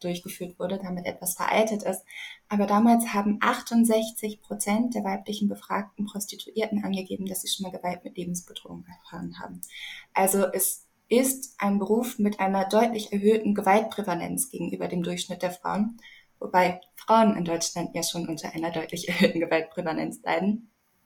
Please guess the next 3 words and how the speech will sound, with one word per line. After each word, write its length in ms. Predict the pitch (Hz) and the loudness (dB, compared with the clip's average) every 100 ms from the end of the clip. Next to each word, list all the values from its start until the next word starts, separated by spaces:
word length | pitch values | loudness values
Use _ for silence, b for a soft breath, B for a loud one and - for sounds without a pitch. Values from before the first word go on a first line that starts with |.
| _ _ _ B B B B B _ _ | _ _ _ B B B B B _ _
Ähm, 560 | 196 196 196 185 185 - _ _ _ _ - | 2 4 4 2 -2 -6 _ _ _ _ 0
und 360 | 190 180 175 170 - | 4 4 2 -4 2
dadurch 600 | 175 196 220 240 233 - | 8 8 8 4 2 -6